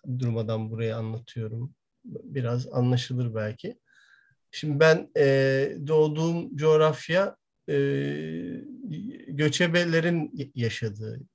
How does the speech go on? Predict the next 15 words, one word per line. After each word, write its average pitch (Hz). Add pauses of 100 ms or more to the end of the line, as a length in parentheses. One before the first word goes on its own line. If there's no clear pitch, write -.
(200)
yörük, 139 (120)
yörük 147
coğrafyası. 120 (140)
Tabii -
onlar 127 (160)
zaman 131
içinde 135
yer-, 139 (400)
yerleşik 127
hale 113
gelmişler 113
ama 190
kültürleri 156
devam 143
ediyor. 104